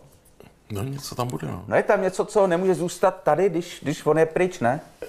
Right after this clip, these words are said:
Speaker 1: Z, z etují <laughs> mám jednu takovou hezkou vzpomínku. Já jsem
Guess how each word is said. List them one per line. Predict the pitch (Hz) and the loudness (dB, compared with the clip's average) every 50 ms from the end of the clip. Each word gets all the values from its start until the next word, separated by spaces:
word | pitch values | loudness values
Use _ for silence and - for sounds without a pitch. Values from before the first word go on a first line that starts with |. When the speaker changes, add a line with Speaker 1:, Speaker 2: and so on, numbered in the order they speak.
| - - - | -16 -16 -18
Speaker 1:
Z, | - - - - - - | -20 -20 -20 -16 -10 -6
z | - - - - | -6 -4 0 0
etují | 131 113 - - 170 160 135 117 107 107 117 156 175 151 - - - - - - - - | 0 0 0 0 0 2 2 2 0 0 -2 0 -2 -2 -2 -2 -6 -4 -4 -4 0 0
<laughs> | - - - - - - - - | -2 -2 -2 -4 -6 -4 -2 0
mám | 98 110 135 151 147 - - - - - - - - - - | 2 2 2 0 -2 -6 -14 -20 -20 -20 -20 -20 -18 -10 -4
jednu | 98 110 110 117 139 147 143 | -2 -2 0 0 0 0 2
takovou | 143 131 - - 135 135 | 0 0 0 2 2 4
hezkou | 123 127 120 - - - 139 139 | 4 2 0 -2 0 0 0 0
vzpomínku. | 139 - - 92 95 92 87 85 80 - 80 82 95 131 151 - - - - - - _ _ _ _ _ _ _ _ _ _ _ _ _ _ | 0 -2 -4 -4 -2 -2 -2 -4 -6 -6 -6 -6 -6 -8 -10 -16 -20 -20 -20 -20 -20 _ _ _ _ _ _ _ _ _ _ _ _ _ _
Já | - - 95 101 | -2 0 0 0
jsem | - - 143 143 139 143 143 | 0 2 2 2 2 2 -2